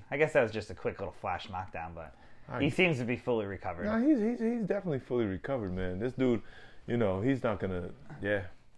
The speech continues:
Speaker 2: he's not gonna, uh, take advantage of that.
Speaker 1: Yeah.
Speaker 2: He was just happy he won that round.
Speaker 1: <laughs>
Speaker 2: It's like, "I got out of there." Kicked me in my fucking chin five times in
Speaker 1: Yeah.
Speaker 2: a row.
Speaker 1: Definitely got, definitely got better, better. Ugh.
Speaker 2: Oof.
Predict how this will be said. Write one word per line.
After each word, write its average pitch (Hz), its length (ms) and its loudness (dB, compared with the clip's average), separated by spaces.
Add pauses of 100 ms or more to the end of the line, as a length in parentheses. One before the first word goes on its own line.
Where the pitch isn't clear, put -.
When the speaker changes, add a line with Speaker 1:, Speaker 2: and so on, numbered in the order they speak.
Speaker 2:
he's 120 140 -6
not 107 180 0
gonna, 98 200 -4
uh, 95 240 -8
take 104 200 -4
advantage 101 440 -4
of 82 60 -10
that. 101 240 -4 (680)
Speaker 1:
Yeah. 73 320 -12
Speaker 2:
He 123 80 4
was 117 120 6
just 101 140 -2
happy 104 260 2
he 104 80 4
won 101 220 0
that 95 160 0
round. 104 300 -2 (320)
Speaker 1:
<laughs> 170 80 0 (1080)
Speaker 2:
It's - 40 -12
like, 92 100 -10
"I 85 60 -8
got 98 200 -6
out 95 180 -4
of 92 60 -6
there." 82 280 -8 (320)
Kicked - 200 -6
me 107 120 -2
in 98 80 -2
my 90 80 -4 (180)
fucking 92 380 -6
chin 101 360 -6 (200)
five 98 200 -4
times 95 280 -10
in 101 60 -6
Speaker 1:
Yeah. 90 180 -4
Speaker 2:
a 101 40 0
row. 95 180 -4 (380)
Speaker 1:
Definitely 131 360 2
got, 127 320 4 (280)
definitely 151 300 -4
got 139 220 0
better, 131 340 0
better. 107 320 -2 (920)
Ugh. 135 240 -4 (760)
Speaker 2:
Oof. 92 120 -8